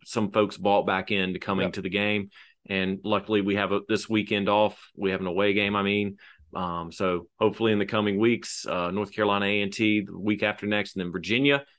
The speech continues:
Speaker 1: A C C home opener to start the month of October. Well, we are gonna move on, guys, to our next oppo-, opponent, and it could be a good one this Saturday,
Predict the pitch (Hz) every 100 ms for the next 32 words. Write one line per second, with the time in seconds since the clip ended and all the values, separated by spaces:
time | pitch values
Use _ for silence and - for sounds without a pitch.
0 | _ 101 98 98 101 92 110 104 101 101
1 | 98 90 - 104 92 92 90 87 85 78
2 | - 90 78 78 - - - - - 107
3 | 165 156 156 156 147 147 139 135 127 123
4 | 123 135 - - _ _ _ _ _ _
5 | _ - 113 123 135 127 - 117 123 120
6 | - - 135 123 98 - 98 101 117 135
7 | 123 127 110 123 101 87 87 _ - 107
8 | - 120 110 117 95 87 87